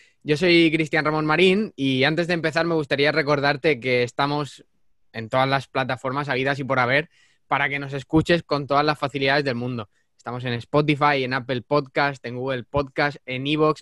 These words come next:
Si nos lo pedís, os enviamos el podcast por email, lo que haga falta para que estéis ahí al otro lado en cada, en cada episodio. Además, esta edición incluso estará en vídeo, tanto en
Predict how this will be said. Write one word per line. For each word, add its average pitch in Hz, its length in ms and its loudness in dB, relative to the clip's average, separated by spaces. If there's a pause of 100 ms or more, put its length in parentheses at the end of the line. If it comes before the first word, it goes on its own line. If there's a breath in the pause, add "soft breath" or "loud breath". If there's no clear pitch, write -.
Si - 220 -12
nos 139 300 -8
lo 135 160 0
pedís, 156 400 4
os 151 100 -2
enviamos 147 560 -2
el 131 160 -4
podcast 139 480 -4
por 135 160 0
email, 147 320 0
lo 135 180 -4
que 139 100 2
haga 160 100 2
falta 165 300 0
para 147 240 0
que 127 100 -6
estéis 143 280 -4
ahí 147 260 2
al 143 100 2
otro 143 180 -2
lado 147 300 -2 (420)
en 139 180 -6
cada, 143 760 2 (180)
en 135 160 -10
cada 139 160 0
episodio. 127 500 -4 (760)
Además, 180 560 0
esta 165 300 0
edición 190 520 4
incluso 147 360 -4
estará 147 260 -4
en 175 140 -4
vídeo, 196 500 0
tanto 147 440 0
en 135 340 -2